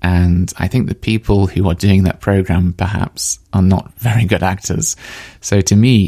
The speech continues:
it just sounds like very unnatural English. So what you have to, what you have to look for when you're doing shadowing is something that's easy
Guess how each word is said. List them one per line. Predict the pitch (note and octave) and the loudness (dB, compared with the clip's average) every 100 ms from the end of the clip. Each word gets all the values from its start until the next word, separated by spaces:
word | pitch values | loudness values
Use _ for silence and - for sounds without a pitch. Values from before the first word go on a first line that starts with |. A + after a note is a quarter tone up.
| - | -2
it | - | -4
just | F#2 F2+ | -2 0
sounds | G2+ F#2 F2+ | 2 2 2
like | D#2+ E2+ | -2 0
very | F#2 F#2 - | 0 0 0
unnatural | F2+ F#2 G2 - F2+ E2+ | 2 2 0 0 -2 2
English. | F#2+ F#2 E2 D#2+ - - _ _ _ _ _ _ _ _ - - - - - - _ _ - | 2 2 0 -2 -8 -18 _ _ _ _ _ _ _ _ -20 -20 -20 -20 -20 -20 _ _ -6
So | - A2+ | 0 2
what | C3+ | 2
you | C3 | 2
have | B2+ A#2 | 2 2
to, | A#2 A2 G#2+ - _ _ _ _ | 2 2 2 -4 _ _ _ _
what | G2 B2+ D#3 | -4 0 0
you | D3+ | 2
have | B2+ B2+ | 2 2
to | G#2+ | 2
look | A2 B2+ | 2 0
for | - - F#2 F2 | -4 -2 0 0
when | F2 G2+ | 2 4
you're | F#2+ | 4
doing | F2 F2+ | 4 2
shadowing | F2 G2 F#2 F2 E2+ E2 | 2 0 2 2 2 0
is | - F#2+ - | -2 -2 0
something | A#2+ A2+ A#2+ | 0 2 2
that's | G2+ - - | 2 0 -4
easy | A2 A#2+ A2+ E2+ D#2+ D#2 | 2 2 2 0 -4 -6